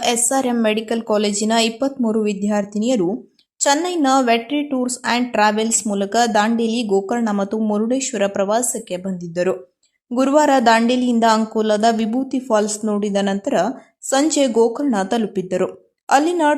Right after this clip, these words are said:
ಟೂರ್ ಗೈಡ್ ಗಾಂಧಿ ಶಿವಕುಮಾರ್ ಸೂರ್ಯಾಸ್ತ ನೋಡಲು ಕುಡ್ಲೆ ಬೀಚ್ ಬಳಿಯ ಜಟಾಯು ತೀರ್ಥ ಸಮುದ್ರ ತೀರಕ್ಕೆ ವಿದ್ಯಾರ್ಥಿನಿಯರನ್ನು ಕರೆದೊಯ್ದಿದ್ದರು.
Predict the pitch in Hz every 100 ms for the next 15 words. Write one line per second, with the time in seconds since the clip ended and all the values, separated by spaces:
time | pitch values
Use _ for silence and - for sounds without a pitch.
0 | 294 269 269 240 233 247 208 226 233 240
1 | 277 285 220 220 - 214 247 - - _
2 | _ - 277 311 330 - 262 247 226 220
3 | 240 240 240 233 277 247 240 - 202 220
4 | 262 185 202 220 214 254 285 302 262 240
5 | 233 233 233 220 240 240 226 226 208 208
6 | 233 226 208 220 247 247 220 202 202 196
7 | 226 240 247 190 175 175 170 180 185 -
8 | -